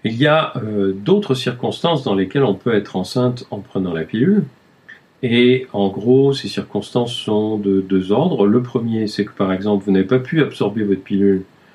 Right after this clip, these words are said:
parce que vous êtes resté trois jours ou quatre jours sans manger parce que vous étiez malade ou parce que vous avez vomi. Euh, c'est surtout problématique, encore une fois, si vous,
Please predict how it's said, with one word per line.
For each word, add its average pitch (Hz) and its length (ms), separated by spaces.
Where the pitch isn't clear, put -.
parce - 220
que 110 100
vous 104 200
êtes 92 120
resté 98 440
trois 90 240
jours 98 220
ou 92 60
quatre 90 260
jours 104 280
sans 87 160
manger 87 360
parce - 120
que - 80
vous 92 120
étiez 82 200
malade 107 460
ou 113 40
parce 107 220
que - 80
vous 104 140
avez 87 160
vomi. 104 540
Euh, 101 640
c'est - 380
surtout 135 340
problématique, 110 720
encore 95 240
une 92 100
fois, 104 240
si - 220
vous, 107 180